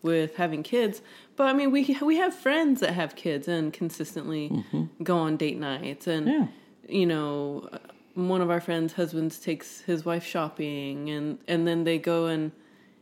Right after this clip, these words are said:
Speaker 1: they get dressed real nice, and they go out and have a good time.
Speaker 2: Mm-hmm.
Speaker 1: And, uh, d-, they have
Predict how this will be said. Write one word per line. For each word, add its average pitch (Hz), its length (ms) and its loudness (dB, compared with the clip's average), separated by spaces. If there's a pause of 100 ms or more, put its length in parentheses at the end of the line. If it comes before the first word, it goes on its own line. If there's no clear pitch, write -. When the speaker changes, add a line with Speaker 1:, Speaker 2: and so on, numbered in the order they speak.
(420)
Speaker 1:
they 190 500 4
get 185 220 6
dressed 196 340 4
real 208 140 6
nice, 233 520 2
and 175 440 2 (440)
they 196 120 4
go 190 240 4
out 247 320 4
and 226 140 2
have 233 180 2
a 254 40 0
good 240 200 -2
time. 170 540 0
Speaker 2:
Mm-hmm. 107 300 -2 (300)
Speaker 1:
And, 175 640 2 (520)
uh, 180 120 0 (160)
d-, 170 320 0 (220)
they 214 160 8
have 262 580 6